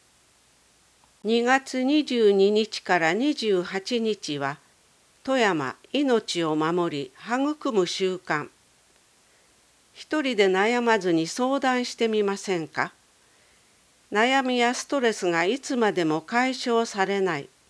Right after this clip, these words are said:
心身の不調が続いているなど、一人で解決できない問題が起こった場合は、身近な人や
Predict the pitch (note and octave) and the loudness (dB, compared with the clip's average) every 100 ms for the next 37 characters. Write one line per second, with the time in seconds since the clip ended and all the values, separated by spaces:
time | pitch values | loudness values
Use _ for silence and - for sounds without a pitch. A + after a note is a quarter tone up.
0 | _ _ _ - - D4+ C#4 - G#3+ G3 | _ _ _ -10 -2 -2 -2 0 4 4
1 | F3+ F3+ - C4+ C4 A#3 A3+ A#3 A#3 C4 | 2 -2 -6 -2 0 2 0 -2 -4 -2
2 | C4+ B3+ B3 A#3 A3 A3+ D3+ C#3 B2 _ | -4 -2 -2 -2 0 -2 -2 -4 -12 _
3 | _ _ _ _ _ - - D4 B3 F#3 | _ _ _ _ _ -16 -4 -2 -2 0
4 | F3+ - B3 C4 B3+ A#3+ - G#3 A#3 - | 0 0 0 0 0 -4 -2 0 0 0
5 | C#4 A#3+ G3+ F#3+ G#3 A3+ G#3 G3+ F#3+ F3+ | 0 4 4 4 4 2 2 2 2 2
6 | F3+ F#3+ C4+ C4+ - E3 D#3 D#3+ E3+ E3 | 0 -2 -4 -4 -4 -4 -2 -2 -2 -2
7 | D3+ D3+ _ _ _ _ - F#3 A3+ D4+ | -4 -6 _ _ _ _ -4 0 2 0
8 | D#4 C#4 C4 A#3+ C4 - G#3 D#3 C3+ | 0 0 2 2 0 -2 0 0 -4